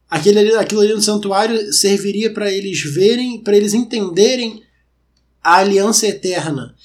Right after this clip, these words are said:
E aí eles viram aquilo, aquel-, aqueles ritos que eles tinham que seguir, e eles entenderam aquilo como o fim de tudo. A finalidade deles era fazer aquele rito, e não o entendimento da aliança eterna, né? Então,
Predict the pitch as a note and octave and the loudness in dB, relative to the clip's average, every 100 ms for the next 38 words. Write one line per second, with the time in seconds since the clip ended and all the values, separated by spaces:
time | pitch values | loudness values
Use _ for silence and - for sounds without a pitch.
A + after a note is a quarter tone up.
0 | _ _ - F#3 G3 G#3+ F#3 D3+ G3 C#4 | _ _ -4 2 2 2 -2 -2 -2 0
1 | C4 G#3+ G#3 - A#3 B3+ B3 - F3 E3+ | -2 -4 -4 -4 -4 -4 -6 -4 -4 -2
2 | G3 F#3+ F#3 F#3+ F#3 C#3 G3 A#3 G#3 - | -4 -4 -4 -4 -4 -2 -2 -2 -4 -4
3 | G3+ G3 G3+ G3 - G3 F3 A#3+ C#4 D4 | -4 -4 -4 -4 -4 -6 -4 -4 -4 -10
4 | - G#3 G#3+ G#3 G#3+ G#3+ G#3+ G#3 G#3 A3+ | -10 -2 0 0 -2 -2 -2 -4 -6 -6
5 | A#3 A#3 G#3 - G#3+ G#3+ G#3+ - - G3 | -4 -6 -8 -2 -2 -2 -6 -8 -8 -6
6 | - G#3+ G#3+ G3 D#3 F3 D3+ D#3+ F#3+ F#3 | -4 -4 -4 -6 -4 0 0 -2 -6 -10
7 | F3+ E3+ F#3 E3 F3+ F#3+ G3 F#3+ F3+ F3 | -10 -8 -8 -6 -6 -6 -6 -8 -10 -10
8 | E3 F3+ F3 E3 G3+ G#3 - - - - | -10 -8 -4 -4 -4 -6 -16 -20 -20 -8
9 | G#3 G#3+ C#4+ D#4 D4 - _ _ _ _ | -2 2 2 2 -2 -6 _ _ _ _
10 | - G3 G#3 A3 G#3+ G3+ G3 A3 G#3+ G#3+ | 0 2 4 2 2 0 0 -2 -2 0
11 | G3 G3 F3+ F#3+ G3 F3+ D3+ F3 D#3+ D#3+ | 0 0 -2 0 0 -2 -2 -2 -2 -4
12 | D#3 F3 F3 F3 F#3 G3 F3+ | -4 -4 -4 -6 -6 -8 -10